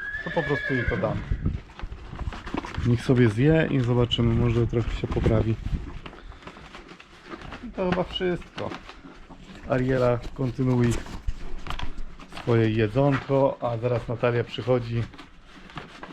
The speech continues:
i zobaczycie dalszą część odcinka. Przyszliśmy na pastwisko. Hiszpania oczywiście w odwiedziny do mnie przyszła. Chciałem wam nagrać, jak księciuniu się bawi z szafirem.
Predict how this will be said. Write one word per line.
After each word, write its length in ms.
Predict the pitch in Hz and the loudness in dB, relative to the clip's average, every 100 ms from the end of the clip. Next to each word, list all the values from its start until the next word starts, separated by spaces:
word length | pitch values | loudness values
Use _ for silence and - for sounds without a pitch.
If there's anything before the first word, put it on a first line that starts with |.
| - - - | -18 -12 -4
i 60 | |
zobaczycie 560 | 117 110 107 - - 104 - - - | 2 2 2 -2 -2 -2 -4 -14 -6
dalszą 420 | 113 104 - 107 | -2 -2 -4 -8
część 300 | - 104 - | -4 -6 -6
odcinka. 420 | - - 104 104 104 - - - - - _ - - - - - - - - - | -8 -8 -6 -6 -8 -10 -10 -10 -12 -14 _ -20 -20 -18 -14 -10 -10 -10 -12 -14
Przyszliśmy 460 | - 117 107 101 113 | -10 -6 -6 -2 0
na 100 | 107 | 0
pastwisko. 560 | 110 - 120 107 131 | -2 -8 -10 -4 -2
Hiszpania 480 | 110 110 - 107 101 | -2 -2 -2 0 0
oczywiście 480 | 101 110 107 98 117 | -2 -2 -4 -2 -2
w 80 | 101 | 0
odwiedziny 540 | 101 107 98 113 104 | 0 0 2 2 2
do 160 | 101 101 | 2 2
mnie 220 | 101 95 - - - - - - - | 2 0 -4 -20 -20 -20 -20 -20 -10
przyszła. 480 | - 110 - 120 | -2 -2 2 0
Chciałem 280 | 107 120 107 | 2 2 4
wam 160 | 104 107 | 4 6
nagrać, 340 | 110 107 101 | 4 2 0
jak 280 | 110 - - - - - - - - - | -2 -4 -16 -20 -20 -20 -20 -20 -20 -16
księciuniu 640 | - 117 101 - 131 123 | 2 4 4 6 8 8
się 160 | - 113 | 4 2
bawi 280 | 113 113 110 | 4 4 2
z 360 | 107 113 110 | 2 4 4
szafirem. 640 | - 120 - 180 107 110 | 4 0 2 2 4 2